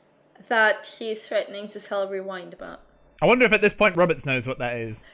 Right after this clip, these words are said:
Speaker 1: But it, to the point that Chrome Dome had to mind wipe Prowl to keep him from, from doing that, yeah.
Speaker 2: Yeah, I forgot about the mind wipe. Mm.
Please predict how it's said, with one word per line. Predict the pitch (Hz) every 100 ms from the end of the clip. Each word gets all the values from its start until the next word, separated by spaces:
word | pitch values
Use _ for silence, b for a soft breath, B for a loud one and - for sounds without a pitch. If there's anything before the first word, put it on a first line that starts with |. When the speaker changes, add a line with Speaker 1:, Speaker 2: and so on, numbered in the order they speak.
| b _ -
Speaker 1:
But | 277 262 -
it, | - 285 -
to | 294
the | 277
point | 320 330 320
that | 285 -
Chrome | 277 262
Dome | 247 240
had | 233 220 220
to | 240
mind | 226 226 226 208
wipe | 196 185 185 - _ _
Prowl | - 202 185 175 180 - _ -
to | 220
keep | 214 220 208
him | 190 196 185 - -
from, | 196 190 185
from | - 214 202
doing | 214 185 175
that, | 175 170 -
yeah. | 165 - B B B -
Speaker 2:
Yeah, | 175
I | 156
forgot | 147
about | 143 117
the |
mind | 113 143 127
wipe. | 110 113 - -
Mm. | 147 170 151 123 110